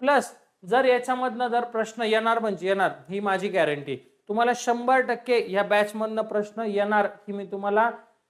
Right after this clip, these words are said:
ठामपणे सांगतोय. का सांगतोय? कारण माझा गेल्या आठ दहा वर्षाचा अनुभव आहे.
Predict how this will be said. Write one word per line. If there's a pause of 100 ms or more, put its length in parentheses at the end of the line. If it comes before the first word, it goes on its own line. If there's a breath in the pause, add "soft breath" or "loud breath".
(220)
ठामपणे
सांगतोय.
का
सांगतोय? (180)
कारण
माझा
गेल्या
आठ
दहा
वर्षाचा
अनुभव
आहे.